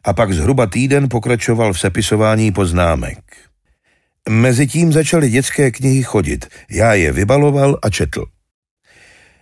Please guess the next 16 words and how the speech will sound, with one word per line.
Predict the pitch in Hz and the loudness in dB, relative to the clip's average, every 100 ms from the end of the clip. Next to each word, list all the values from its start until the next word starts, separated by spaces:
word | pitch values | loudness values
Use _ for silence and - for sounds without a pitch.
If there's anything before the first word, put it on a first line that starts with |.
| _ _ | _ _
Když | - 80 104 110 | -8 -2 0 2
jsem | 151 160 | 2 2
z | 143 131 | 0 2
nich | 147 143 | 0 0
měl | 135 135 127 | 0 2 2
prohlédnutou | 127 123 127 123 120 107 117 - | 2 2 2 2 0 2 0 0
a | |
přečtenou | 92 - - - 113 113 | -4 -6 -6 -2 0 0
asi | 107 - 82 | -2 -4 -4
pátou, | 107 120 117 127 131 135 127 - - - - | -2 -2 0 0 2 0 -4 -14 -20 -8 -4
řekl | 117 143 160 | 0 0 0
jsem | 147 151 | 0 0
si, | 139 | 0
že | 131 131 | 0 0
to | 123 | 0
dám. | 92 62 - - | 0 -2 -4 -10